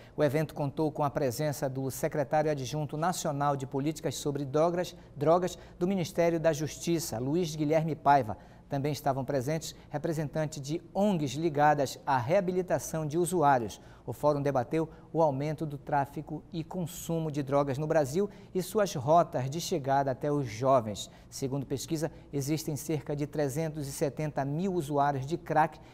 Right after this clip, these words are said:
espalhados nas capitais do Brasil. E só na região norte, cerca de trinta e cinco mil pessoas usam a droga.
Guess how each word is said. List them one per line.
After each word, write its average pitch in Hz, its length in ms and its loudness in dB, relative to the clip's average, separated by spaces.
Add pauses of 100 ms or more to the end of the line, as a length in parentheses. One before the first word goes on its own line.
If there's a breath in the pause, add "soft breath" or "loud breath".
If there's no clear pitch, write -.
espalhados 147 600 2
nas 143 200 -4
capitais 151 480 0
do 160 120 -2
Brasil. 143 500 2 (300 loud breath)
E 131 80 -4
só - 260 2
na 185 100 0
região 147 360 -2
norte, 139 400 0 (180 loud breath)
cerca 160 400 -2
de 143 120 -2
trinta 202 340 0
e 165 40 0
cinco 147 320 -6
mil 143 240 -2
pessoas 143 600 -4 (240 loud breath)
usam 143 480 0
a 151 100 0
droga. 101 480 -2